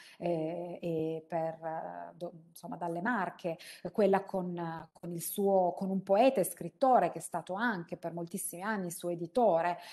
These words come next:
eh, Gio-, eh, Giovanni Cena, il quale è anche responsabile dell'invenzione del, dello pseudonimo Sibilla Leramo,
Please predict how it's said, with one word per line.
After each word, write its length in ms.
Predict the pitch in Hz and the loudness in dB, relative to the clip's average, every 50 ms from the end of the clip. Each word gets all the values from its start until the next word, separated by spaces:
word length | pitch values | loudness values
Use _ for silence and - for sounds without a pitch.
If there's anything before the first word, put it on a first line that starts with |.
| - - | -10 -2
eh, 260 | 190 185 180 175 175 | 0 2 2 2 2
Gio-, 320 | 165 185 196 185 185 180 180 | 4 4 6 6 6 4 2
eh, 300 | 170 165 160 165 165 165 | -2 -4 -4 -4 -6 -8
Giovanni 640 | 175 170 175 180 175 165 196 185 185 175 175 220 240 | -8 -12 -12 -10 -6 -2 0 0 0 0 2 0 0
Cena, 540 | - - 208 175 165 175 196 240 294 294 - | 0 0 0 0 0 0 0 0 0 0 0
il 160 | 202 196 196 | -2 -4 -4
quale 400 | - - 220 - 180 180 180 165 | 0 0 0 2 2 2 0 0
è 40 | 175 | -2
anche 300 | 185 202 190 185 - 185 | -2 -4 -6 -8 -10 -10
responsabile 880 | 170 175 - - - 175 170 165 - 254 226 202 175 165 170 165 165 160 | -10 -8 -8 -10 -10 -10 -8 -2 4 4 6 6 6 4 2 -2 -2 -2
dell'invenzione 920 | 170 170 165 165 165 170 170 165 175 165 160 - - - 185 175 175 170 | -2 -4 -4 -4 -6 -6 -4 -4 -4 -6 -4 -4 -4 -2 -2 0 0 -2
del, 380 | 160 170 165 170 175 175 175 170 | -2 -4 -4 -4 -4 -4 -4 -4
dello 180 | 175 175 165 170 | -4 -4 -4 -4
pseudonimo 680 | 170 - - 165 175 190 220 196 175 170 170 175 175 | -6 -8 -10 -4 2 6 6 6 6 2 -4 -8 -8
Sibilla 380 | - - 175 170 170 160 165 165 | -10 -10 -8 -6 -6 -4 -4 -4
Leramo, 480 | 170 170 196 214 196 175 165 170 - | -2 0 0 0 0 0 -2 -6 -8